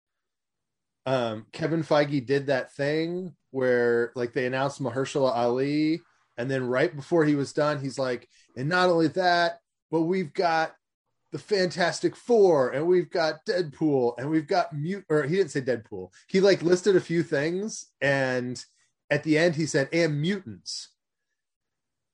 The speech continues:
Either he was tipping us off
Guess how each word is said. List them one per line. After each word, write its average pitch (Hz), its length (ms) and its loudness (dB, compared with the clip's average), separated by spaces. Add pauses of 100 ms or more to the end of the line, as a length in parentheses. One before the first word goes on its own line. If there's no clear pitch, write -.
(300)
Either 196 720 4
he - 280 -4
was 208 220 2
tipping 175 360 -2
us 151 160 -2
off 139 480 -2